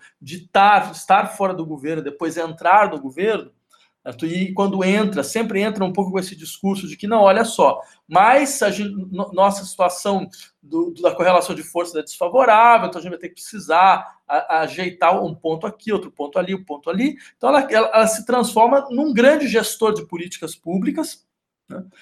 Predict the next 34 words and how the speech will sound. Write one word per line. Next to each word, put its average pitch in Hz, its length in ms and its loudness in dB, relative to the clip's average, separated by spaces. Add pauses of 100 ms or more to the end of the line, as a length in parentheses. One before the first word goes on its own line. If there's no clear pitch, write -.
(160)
Então, 165 200 -2
num 208 120 -2
grande 214 280 2
implementador 185 840 2
e-, 151 320 -4
de 147 220 -16
políticas 147 500 -6
públicas, 254 480 0 (220)
mas 294 180 4
esse 294 180 6
é 381 40 6
o 359 40 4
seu 349 140 2
horizonte 370 400 2
final. 269 640 4 (960)
E 208 80 -2
esse 254 160 0
foi 302 140 0
o - 20 -2
seu 285 160 -2
horizonte 285 260 -2
final. 262 320 -2 (180)
E - 40 -6
eu 294 100 4
diria, 226 280 2
numa 277 200 4
situação 247 360 2
brasileira 190 480 2
onde 185 360 2 (160)
isso 359 260 2
era 277 140 6
só 277 200 4
um 302 80 -4
passo 208 680 2